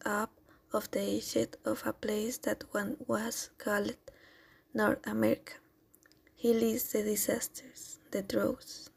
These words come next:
the storms, the fires, the crushing seas that swallowed up so much of the land. The brutal war for the what little substance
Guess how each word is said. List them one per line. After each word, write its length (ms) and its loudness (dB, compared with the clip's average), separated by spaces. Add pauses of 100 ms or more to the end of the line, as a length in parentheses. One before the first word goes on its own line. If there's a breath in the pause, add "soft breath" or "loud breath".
the 100 2
storms, 760 -2 (100)
the 80 0
fires, 680 -2 (380 soft breath)
the 160 0
crushing 500 0
seas 500 2
that 300 -2
swallowed 680 4 (120)
up 220 -2 (640 soft breath)
so 280 4
much 520 0
of 220 -2
the 100 0
land. 240 0 (1120 soft breath)
The 180 6
brutal 420 8
war 300 4
for 240 2
the 300 -4
what 260 -2
little 400 4
substance 680 0